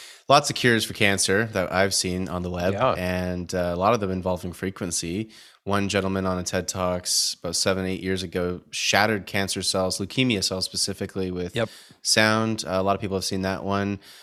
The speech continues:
Speaker 1: I've looked into his research. Um, you would think, you would, you would think <laughs> curing cancer would get you a little bit of publi-, publicity, would get a little bit of excitement, would get just a tiny bit of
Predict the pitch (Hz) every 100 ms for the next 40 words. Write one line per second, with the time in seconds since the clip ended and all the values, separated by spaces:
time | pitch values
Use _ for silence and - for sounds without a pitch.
0 | - - 98 101 101 95 - 110 117 123
1 | 117 113 107 107 101 101 101 - 117 127
2 | 127 - - 85 90 90 90 87 82 92
3 | - - - - 98 104 101 - 151 123
4 | 127 - - - 127 131 120 - _ -
5 | 117 147 151 127 - - 143 92 82 -
6 | - _ - - - - - _ - -
7 | - _ - 147 147 143 139 123 120 -
8 | 98 90 95 - - - - _ 107 110
9 | 104 175 190 143 143 175 151 139 127 120
10 | 120 135 - 131 120 175 - 95 90 107
11 | 120 120 107 113 151 202 202 202 196 180
12 | 160 160 135 123 113 - 139 123 107 101
13 | 98 131 175 175 156 - - 180 185 170
14 | 139 127 107 104 95